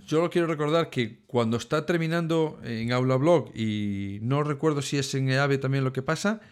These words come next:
se decide la ciudad del año siguiente.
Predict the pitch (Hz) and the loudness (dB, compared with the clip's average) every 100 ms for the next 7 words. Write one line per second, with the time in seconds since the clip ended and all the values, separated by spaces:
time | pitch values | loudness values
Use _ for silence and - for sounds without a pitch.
0 | _ - - - - 127 120 - 131 165 | _ -20 -20 -6 0 2 2 2 2 2
1 | 156 - 127 135 131 123 120 117 123 151 | 0 0 2 2 2 2 -2 -2 -2 2
2 | 202 127 - 87 | 4 2 -4 -10